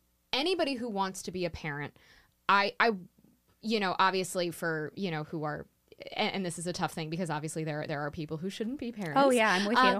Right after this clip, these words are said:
Speaker 2: you.
Speaker 1: there shouldn't be parents. Uh, so, you know, I, I acknowledging that, but it's like, I, i-, if you wanna be a parent, I want you to have the, the shot, the chance to be a parent.
Speaker 2: Right.
Speaker 1: I think that that's a normal,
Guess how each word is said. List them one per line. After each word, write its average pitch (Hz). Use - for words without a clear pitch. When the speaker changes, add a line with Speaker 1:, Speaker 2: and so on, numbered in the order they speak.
Speaker 2:
you. -
Speaker 1:
there 359
shouldn't 403
be 285
parents. 165
Uh, 208
so, 214
you 226
know, 185
I, 180
I 175
acknowledging 180
that, 170
but 190
it's 185
like, 190
I, 262
i-, -
if 214
you 294
wanna 381
be 311
a 269
parent, 294
I 214
want 190
you 220
to 226
have 233
the, 220
the 226
shot, 254
the 262
chance 302
to 302
be 311
a 285
parent. 302
Speaker 2:
Right. 262
Speaker 1:
I -
think 285
that 269
that's 269
a 262
normal, 247